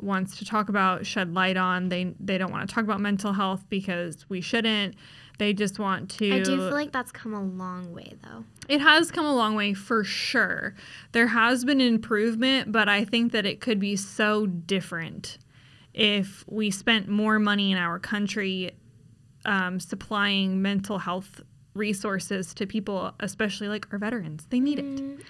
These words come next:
Speaker 2: oh, yeah,
Speaker 1: So,
Speaker 2: for sure.
Speaker 1: I mean, that's a whole nother freaking podcast all
Speaker 2: Yeah.
Speaker 1: on its own.
Speaker 2: Whole, whole nother
Speaker 1: <laughs>
Speaker 2: episode.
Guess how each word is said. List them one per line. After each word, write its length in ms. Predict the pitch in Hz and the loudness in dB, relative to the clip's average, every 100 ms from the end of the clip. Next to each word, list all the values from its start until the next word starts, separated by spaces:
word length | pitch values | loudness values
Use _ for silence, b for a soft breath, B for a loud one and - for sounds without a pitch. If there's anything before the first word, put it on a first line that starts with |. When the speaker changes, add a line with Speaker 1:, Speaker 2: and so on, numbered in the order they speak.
| - | -4
Speaker 2:
oh, 140 | 254 | -2
yeah, 280 | 254 233 226 | -2 -4 -4
Speaker 1:
So, 320 | 220 262 247 | 4 6 6
Speaker 2:
for 60 | 220 | 2
sure. 240 | - 226 226 | -4 -2 4
Speaker 1:
I 40 | |
mean, 120 | 254 | 6
that's 160 | 254 262 | 4 2
a 20 | |
whole 160 | 233 233 | 2 2
nother 180 | 208 | 2
freaking 280 | 196 214 202 | 0 0 0
podcast 300 | 196 190 240 | 0 -2 0
all 40 | 254 | 2
Speaker 2:
Yeah. 240 | 220 220 | 2 0
Speaker 1:
on 100 | 170 | -2
its 120 | 165 | -4
own. 180 | 151 170 | -2 0
Speaker 2:
Whole, 320 | 254 254 254 | 0 0 -2
whole 340 | 233 269 330 330 | -2 6 6 8
nother 320 | 330 277 226 | 6 6 4
Speaker 1:
<laughs> 40 | |
Speaker 2:
episode. 640 | 220 240 254 - 220 214 | 2 2 -4 -4 -6 -4